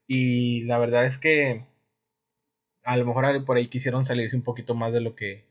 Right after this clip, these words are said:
de la, la parte conservadora que ellos traen.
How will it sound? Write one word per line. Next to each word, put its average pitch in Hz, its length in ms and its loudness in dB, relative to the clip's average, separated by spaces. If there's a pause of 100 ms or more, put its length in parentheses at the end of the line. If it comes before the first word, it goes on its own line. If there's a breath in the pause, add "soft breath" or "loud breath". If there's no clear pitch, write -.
(120)
de 110 260 -10
la, 110 240 -8
la 107 400 -20
parte 120 240 -8
conservadora 117 500 -2
que 120 100 -4
ellos 117 160 -4
traen. 113 240 -2